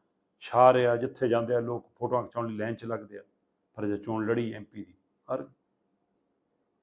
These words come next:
ਇੱਕ ਵਾਰ ਤਾਂ ਐਂ ਸੀ ਕਿ ਜਿੱਤੇ ਪਏ ਆ, ਗਾਰੰਟੀ ਵੀ ਹੋ ਗਈ ਸੀ, ਹਵਾ ਵੀ ਲੈ ਗਏ ਸੀ, ਪਰ ਨਹੀਂ ਗੱਲ ਬਣੀ।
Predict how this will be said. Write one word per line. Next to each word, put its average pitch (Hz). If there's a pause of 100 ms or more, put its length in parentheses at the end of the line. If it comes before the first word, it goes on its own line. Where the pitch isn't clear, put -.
(300)
ਇੱਕ -
ਵਾਰ 120
ਤਾਂ 117
ਐਂ 123
ਸੀ -
ਕਿ 127
ਜਿੱਤੇ 113
ਪਏ 123
ਆ, 117
ਗਾਰੰਟੀ 117
ਵੀ 139
ਹੋ 131
ਗਈ 127
ਸੀ, 120 (480)
ਹਵਾ 123
ਵੀ 135
ਲੈ 127
ਗਏ 120
ਸੀ, 117 (520)
ਪਰ 104
ਨਹੀਂ 143
ਗੱਲ 147
ਬਣੀ। 127